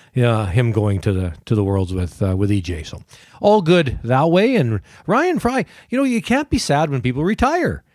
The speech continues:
He's had a great career. You know, just applaud him, and, uh, you know, and, and, and the game moves on. And Ryan's been terrific.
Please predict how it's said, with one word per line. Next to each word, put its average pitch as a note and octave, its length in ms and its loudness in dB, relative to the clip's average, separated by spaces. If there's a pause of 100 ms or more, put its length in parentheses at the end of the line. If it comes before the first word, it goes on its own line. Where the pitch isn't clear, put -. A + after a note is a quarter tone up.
(280)
He's D3+ 160 0
had D3 160 4
a C3+ 40 2
great A#2+ 280 -2
career. G#3 560 0 (300)
You C#3 160 0
know, G3+ 140 0
just G#3 200 -4
applaud D3 380 4
him, G#3 220 -4 (140)
and, C#3 320 2
uh, C3+ 180 4 (460)
you F3+ 80 2
know, G3 80 4
and, G3+ 100 0
and, D3 240 -2
and C#3+ 180 2
the C#3 40 2
game C#3+ 240 2
moves C#3+ 260 2
on. D#3+ 260 2
And B2 240 0 (360)
Ryan's C#3 440 0
been B2+ 420 0
terrific. - 420 -2